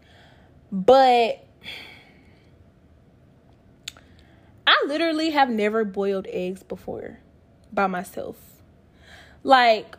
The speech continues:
when I was staying at my mom's house, like, her and my dad would boil eggs for breakfast and stuff like that, or boil eggs for, like, tuna fish or chicken salad or making deviled eggs,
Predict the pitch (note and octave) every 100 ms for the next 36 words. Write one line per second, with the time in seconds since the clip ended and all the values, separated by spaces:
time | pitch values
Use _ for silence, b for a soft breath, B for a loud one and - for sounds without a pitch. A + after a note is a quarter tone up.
0 | - A3 A3+ A#3 D4 D4+ C4+ A#3+ G#3+ G3
1 | G3+ B3 C4+ C4+ B3+ C4 - - G3 G3
2 | F3+ - - - _ _ _ _ _ _
3 | - - B3 A3+ G3 F#3+ G3 G3 F#3 F#3+
4 | F#3+ F3+ F3 - F#3 F3+ E3 - - F3
5 | F#3 F#3 - C4+ C4+ - C4+ - C#4 C4+
6 | C4+ C#4+ C#4 C4+ b b b b A#3 A#3
7 | A3+ G3+ G3 G3+ G#3+ G#3 G3+ G#3 G#3 G#3
8 | G3+ - G3 F#3 F3+ F3 - - - -
9 | D4 D4 - C4+ C4 C4 C4 G3+ G3 -
10 | C4+ C4+ B3+ B3 B3 B3 A#3+ A#3+ G#3 F#3+
11 | G3 G#3 A3+ A3+ A#3 A#3 A3+ A3+ A3+ A3+
12 | A3+ A3+ -